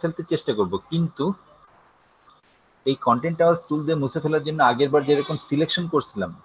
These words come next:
কিন্তু এখানে তো আমরা সিলেকশনটা পাচ্ছি না, তাই না? এখানে শুধু শু-, মানে, উম, especially আমরা কোনো কিছু ধরলে selection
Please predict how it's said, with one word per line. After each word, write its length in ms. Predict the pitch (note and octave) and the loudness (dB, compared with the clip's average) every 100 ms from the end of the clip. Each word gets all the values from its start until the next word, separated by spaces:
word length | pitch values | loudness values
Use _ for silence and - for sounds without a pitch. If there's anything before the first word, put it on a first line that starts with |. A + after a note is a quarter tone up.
| - | -18
কিন্তু 180 | C3 D3 | -6 -2
এখানে 200 | C3+ D3+ D3+ | -2 -4 -4
তো 60 | D#3 | -4
আমরা 140 | D#3+ | -2
সিলেকশনটা 540 | D#3 C3+ C#3 - D#3+ D#3 | -4 -2 -2 -2 -4 -2
পাচ্ছি 280 | A#2 - - | 0 -2 -4
না, 100 | A2 F2+ | -6 -4
তাই 120 | A#2+ E3+ | -4 -2
না? 60 | A2 - - _ - _ _ _ - | -2 -4 -20 _ -20 _ _ _ -6
এখানে 280 | C3+ E3 E3+ - | -4 -2 -4 -4
শুধু 180 | C#3 C#3+ | -6 -4
শু-, 200 | F3+ C3 | -6 -6
মানে, 140 | A#2+ A#2 A2 | -4 -2 -2
উম, 340 | G2+ G2+ G2 F#2+ - _ B2 | -2 -2 -4 -6 -12 _ -12
especially 460 | - F3 F3+ F3 D#3+ | -4 -2 2 2 4
আমরা 140 | C#3 D3 | 2 0
কোনো 220 | C#3+ C#3 C3+ | -2 -6 -6
কিছু 140 | - C3+ | -10 -2
ধরলে 240 | A#2 C3 D#3+ - | -2 0 -4 -4
selection 360 | B2 B2 D#3 | -4 -4 -4